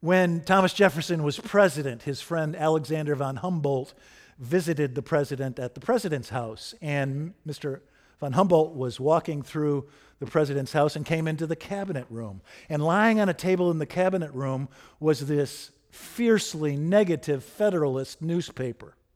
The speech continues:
The articles in this newspaper were not only unkind to Mister Jefferson, but they were untrue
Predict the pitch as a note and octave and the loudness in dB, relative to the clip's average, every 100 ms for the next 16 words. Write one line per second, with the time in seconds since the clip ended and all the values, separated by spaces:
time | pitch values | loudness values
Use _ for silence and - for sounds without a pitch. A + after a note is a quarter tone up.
0 | _ _ _ - _ E3+ F3 A#3 A3 G3 | _ _ _ -20 _ 0 6 6 6 4
1 | D3+ E3 D#3 - E3 D#3+ - C#3 C#3 C#3+ | 4 0 -2 -2 -2 -2 0 0 2 0
2 | C#3+ - - - D#3+ E3 G3 G3+ E3+ D#3+ | -2 -6 -20 -8 -2 2 2 2 0 0
3 | F3+ E3 D3+ C3 - A3+ A#3 E3 D#3+ E3+ | -2 -4 -4 -6 -6 -2 0 0 -2 -6
4 | - _ - D3 D3+ C#3+ C#3+ B2 C#3 D3+ | -10 _ -10 -4 -4 -4 -6 -4 -4 -4
5 | - E3+ F#3+ F3 D3+ E3 D#3+ E3+ F#3+ D3+ | -6 -4 -4 -4 -2 0 0 -2 -2 -6
6 | D3 - A3 E3+ E3 | -6 0 4 4 2